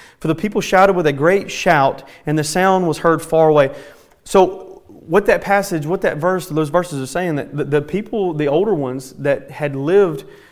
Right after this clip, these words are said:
long enough to have gone into captivity and come back out of captivity, they remembered the glory and the greatness of Solomon's temple. When they saw the foundation of this new temple to be built, they wept, but not for joy.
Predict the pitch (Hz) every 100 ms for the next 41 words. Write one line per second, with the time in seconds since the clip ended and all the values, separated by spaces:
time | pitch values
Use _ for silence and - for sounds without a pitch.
0 | _ 151 175 220 160 123 127 - - _
1 | _ 160 151 139 170 190 180 - 165 214
2 | - 214 208 175 156 151 131 165 156 156
3 | 175 220 170 - 139 131 139 135 123 123
4 | 151 233 233 175 139 143 180 196 175 135
5 | 135 165 175 160 131 160 175 170 160 160
6 | 135 131 135 - - - - 156 190 -
7 | 180 190 196 - 185 185 151 180 - 170
8 | 165 147 156 156 151 147 165 175 180 175
9 | 175 - 143 147 135 160 202 - - -
10 | _ _ _ _ _ _ _ - _ 139
11 | 151 131 151 - - - 143 151 151 220
12 | - 196 147 240 139 - 151